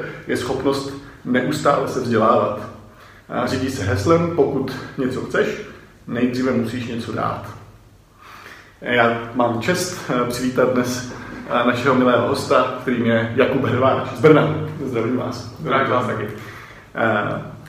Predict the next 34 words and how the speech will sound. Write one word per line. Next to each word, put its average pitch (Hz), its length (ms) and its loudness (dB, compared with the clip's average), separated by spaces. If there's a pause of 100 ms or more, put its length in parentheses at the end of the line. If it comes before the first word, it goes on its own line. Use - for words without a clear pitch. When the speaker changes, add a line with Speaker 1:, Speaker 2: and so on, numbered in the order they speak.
(120)
Speaker 1:
Jakube, - 380 2 (480)
první 160 280 4
věc, - 360 2
eh, 123 60 0 (420)
po 143 60 -2
tom 151 240 2
úvodu, 147 480 4
eh, 135 120 -6 (600)
která 117 200 4
mě 123 140 0
vlastně 127 260 0
hnedka 120 300 -2 (280)
napadá, 127 560 2 (180)
je 139 120 4
to 170 120 2
tak, 123 200 0
že 117 100 -2
jste - 160 -2 (320)
v 120 40 0
realitách 113 580 0
od 117 80 -4
roku 113 200 -6
dva 113 120 -6
tisíce - 380 -10
devět? - 340 -8 (800)
Speaker 2:
Je 117 140 -4
to 151 120 -4
tak. 180 380 0 (460)
Tehdy 139 340 -4
jsem 139 460 -4
začínal 131 600 0
jako 123 280 -4
člověk, 120 580 -4
který 120 540 -2